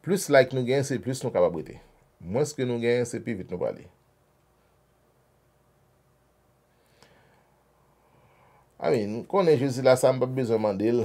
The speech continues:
menm lè dina, se mwen k mande l. Si m pa t mande l, li pa t ap ban mwen. M konnen gen moun la, pa egzanp Edlin, moun sa yo, m pa bezwen mande yo. Layk depi yo monte, y ap tou ban mwen l. Men gen moun tou, wi. E konsa yo, e di, èske chichi yo p ap bay yo? Pa renmen bay.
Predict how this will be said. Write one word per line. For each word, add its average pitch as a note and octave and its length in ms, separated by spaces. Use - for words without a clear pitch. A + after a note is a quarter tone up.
menm C3 180
lè G#2 120
dina, G#2 280
se A#2+ 120
mwen G#2 140
k G#2+ 80
mande G#2 220
l. A#2 100
Si A2+ 100
m G#2 60
pa G2 120
t A2+ 80
mande G#2 160
l, F#2+ 60
li F#2+ 80
pa F#2 100
t F#2+ 60
ap F#2+ 80
ban G2 140
mwen. A2 340
M G#2+ 120
konnen A2 220
gen G2+ 160
moun G2 180
la, G#2+ 300
pa G2 160
egzanp G2+ 360
Edlin, A#2 580
moun A#2 200
sa A#2 120
yo, A2 80
m A2 60
pa G#2 100
bezwen G#2+ 260
mande G#2 200
yo. G#2 120
Layk A2 380
depi G2+ 320
yo G#2 80
monte, G#2 320
y F#2+ 80
ap - 140
tou A2+ 120
ban G2+ 140
mwen G2+ 260
l. F2 40
Men F#3 160
gen G#3 120
moun E3 140
tou, E3 120
wi. F3 60
E F3 40
konsa D#3 260
yo, A2+ 100
e D3 60
di, C3+ 80
èske A#2 200
chichi - 140
yo A#2+ 60
p A2+ 60
ap G2 120
bay G#1+ 160
yo? A#2+ 100
Pa C3+ 120
renmen A2 160
bay. C2+ 200